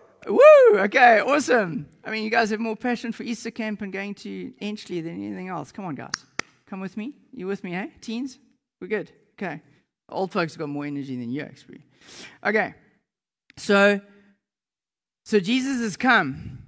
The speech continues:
and he has set up this kingdom. And he's ushering in a future into the present. The promise of the future in heaven, Jesus brings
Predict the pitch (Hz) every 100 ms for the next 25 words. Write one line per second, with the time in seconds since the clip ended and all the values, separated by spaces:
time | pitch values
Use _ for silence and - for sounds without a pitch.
0 | _ _ _ 175 185 202 190 - 233 214
1 | 208 196 185 170 214 202 147 92 - _
2 | _ _ _ _ _ _ _ _ - 175
3 | 190 170 - 208 - 226 208 202 196 180
4 | 180 - 240 240 - 170 220 - _ _
5 | _ _ 180 170 175 - 175 139 127 -
6 | _ _ _ _ _ - 185 185 196 202
7 | 190 - 202 - 247 180 175 190 247 311
8 | _ _ _ _ _ - 151 160 156 156
9 | 151 147 139 -